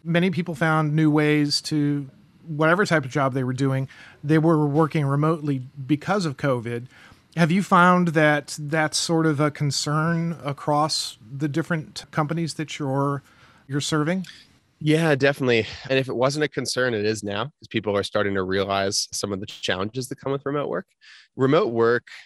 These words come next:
Speaker 2: is one of those things that you, even back in twenty fifteen, when we went through Singularity University,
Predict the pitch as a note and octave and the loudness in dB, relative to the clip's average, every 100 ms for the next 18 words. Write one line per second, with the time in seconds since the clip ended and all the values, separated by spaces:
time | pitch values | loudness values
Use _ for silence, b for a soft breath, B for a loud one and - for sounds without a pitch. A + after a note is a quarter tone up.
0 | B - A2 G2 A#2+ A#2+ G#2 - G2+ G2 | B -6 -4 -2 0 0 -2 -2 -4 -4
1 | G2 - G2 F#2+ F#2 G2 - D#3+ D3 A#2 | -6 -4 -2 0 -2 -6 -6 -2 0 2
2 | A2 G#2+ G2 G2+ G2 F2+ - G2 F#2+ F#2+ | 0 -2 -4 -4 -4 -4 -6 -6 -4 -4
3 | F#2+ G2+ G2+ G2 G#2 F#2+ F#2+ F#2+ F#2 F#2+ | -2 -4 -2 -4 -2 -2 -2 0 0 0
4 | F#2 F#2+ F#2+ - G2 F#2+ | -2 -2 -4 -2 -2 -2